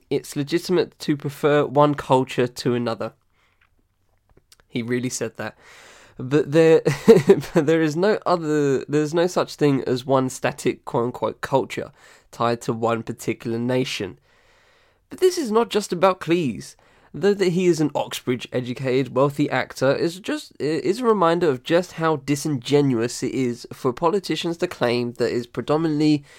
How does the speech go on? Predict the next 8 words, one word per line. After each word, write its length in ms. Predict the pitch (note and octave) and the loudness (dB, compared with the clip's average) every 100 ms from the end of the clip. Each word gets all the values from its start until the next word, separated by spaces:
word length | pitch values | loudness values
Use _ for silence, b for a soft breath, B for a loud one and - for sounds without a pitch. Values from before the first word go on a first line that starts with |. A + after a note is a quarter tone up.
| B - | B -4
the 100 | B2+ | -2
white 320 | A2+ C3 - | 0 -2 0
working 320 | D#3 E3+ F#3+ | 0 0 -2
class 480 | - D3 C3+ C#3 C#3 | 0 2 4 2 0
or 100 | A#2 | -6
the 120 | A2+ | -6
left 400 | G#2+ A2+ C#3 - | -6 -6 -6 -2
behind 640 | D#3+ - A#2 A#2+ B2 B2 | -2 0 0 2 0 -2